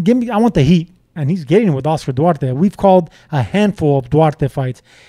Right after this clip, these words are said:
He reminds me of a, a, a better polished William Zepeda. Zepeda's a beast too, but,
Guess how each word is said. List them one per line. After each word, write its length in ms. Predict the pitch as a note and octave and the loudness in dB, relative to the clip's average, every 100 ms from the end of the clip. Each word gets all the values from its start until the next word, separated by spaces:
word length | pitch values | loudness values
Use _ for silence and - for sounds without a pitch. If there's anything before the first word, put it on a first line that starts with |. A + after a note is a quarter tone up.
| _ | _
He 80 | - | 0
reminds 360 | G#3+ G3+ A3+ G3 | 2 2 0 -2
me 120 | A#3 | 0
of 160 | F3+ D#3 | 0 0
a, 20 | F#3 | -2
a, 220 | G#3 D#3 C#3+ - | -4 -6 -8 -14
a 40 | |
better 480 | D#3 A#2 - G3+ B3+ | -14 -8 0 2 2
polished 680 | - - - A3+ F3 D#3 - | -2 -6 -4 -2 0 0 -2
William 340 | D3+ D#3+ E3+ D3+ | 0 2 2 2
Zepeda. 480 | C#3 D#3 D#3+ B2 A2 _ _ _ _ _ | 0 2 2 -2 -8 _ _ _ _ _
Zepeda's 480 | D3+ - B3+ E4 D#3 | -6 0 2 2 -2
a 60 | |
beast 340 | A#2+ F#3+ D#3+ - | -2 -4 -4 -2
too, 240 | F#3 A#2+ _ _ _ _ _ | -2 -2 _ _ _ _ _
but, 160 | F3+ | -4